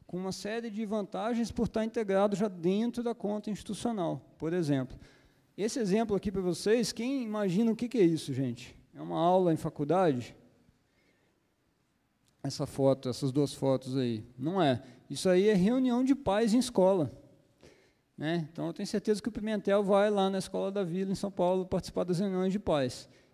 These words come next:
E, às vezes, provavelmente, ele não pode ir, mas ele gostaria de ir. E, às vezes, ele tá trabalhando no Google lá. <laughs> Né?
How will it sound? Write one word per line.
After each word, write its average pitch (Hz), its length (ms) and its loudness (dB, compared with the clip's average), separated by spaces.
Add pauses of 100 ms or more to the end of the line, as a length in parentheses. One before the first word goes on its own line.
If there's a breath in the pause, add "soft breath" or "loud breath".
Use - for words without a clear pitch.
E, 190 100 0
às 208 200 4
vezes, 226 460 8
provavelmente, 226 840 2
ele 220 260 4
não 349 160 0
pode 226 300 6
ir, 165 440 6
mas 147 160 -2
ele 160 100 -4
gostaria 202 500 0
de 220 100 -4
ir. 170 240 4 (280)
E, 156 60 -4
às 151 120 0
vezes, 170 140 -2
ele 196 100 -6
tá 202 100 2
trabalhando 208 480 2
no 226 100 -2
Google 160 340 4
lá. 123 180 -2 (420 loud breath)
<laughs> - 380 -8 (300 loud breath)
Né? 151 200 -6